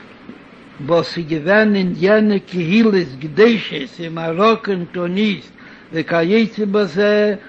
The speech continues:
ווען ער גייט צו זען, נוסח התפילה וכולי, מנהגים, אחוץ פון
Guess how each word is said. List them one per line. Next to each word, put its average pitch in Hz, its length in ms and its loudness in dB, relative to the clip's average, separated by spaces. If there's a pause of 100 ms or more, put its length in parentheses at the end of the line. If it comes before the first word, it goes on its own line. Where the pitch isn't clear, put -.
(240)
ווען 151 200 -6
ער 156 60 0
גייט 208 420 6
צו 180 160 -6
זען, 196 480 4
נוסח 190 360 -4
התפילה 185 800 0
וכולי, 214 840 4
מנהגים, 202 920 0 (540)
אחוץ 196 460 0
פון 202 140 0